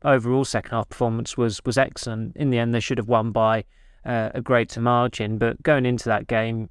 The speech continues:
any United fan would have taken a three nil home win against Leicester, given how Leicester have been performing recently. They've, they've had a couple of good results. They've been in, uh,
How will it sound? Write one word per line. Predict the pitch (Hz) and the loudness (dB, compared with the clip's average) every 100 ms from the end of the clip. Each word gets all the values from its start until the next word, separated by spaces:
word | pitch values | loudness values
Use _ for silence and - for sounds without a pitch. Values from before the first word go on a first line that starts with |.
| - | -4
any | 143 123 | 0 0
United | 113 113 113 120 | 2 0 0 -6
fan | - 117 117 113 107 - | -2 0 2 -2 -6 -4
would | 127 | -4
have | 110 | -4
taken | - 113 110 113 | -2 -4 -2 -4
a | 104 | -4
three | - 120 | 0 0
nil | 113 110 110 - - | 0 0 -2 -6 -16
home | - 123 117 | -2 0 2
win | 113 | 0
against | 113 113 113 - | -2 -4 -4 -2
Leicester, | 123 113 - 113 | -2 -2 -4 -6
given | - 123 107 | -2 -2 2
how | 113 | 2
Leicester | 113 127 - 127 | 2 0 -2 -4
have | 110 | -4
been | 113 110 - _ _ _ _ | -4 -6 -10 _ _ _ _
performing | 131 120 120 110 113 113 | -6 0 0 2 0 0
recently. | 113 107 123 117 117 | 0 -2 -2 -2 0
They've, | 113 113 - - | -2 -4 -6 -4
they've | 117 | -2
had | 117 | -2
a | |
couple | - - - | -2 -2 -2
of | - | -6
good | 117 117 | -4 -2
results. | 104 117 113 - | 0 0 0 -2
They've | 117 110 98 - - | -2 -2 -6 -16 -6
been | 123 113 110 | -4 -2 -2
in, | 110 110 110 | -2 -2 -2
uh, | 107 107 | -4 -6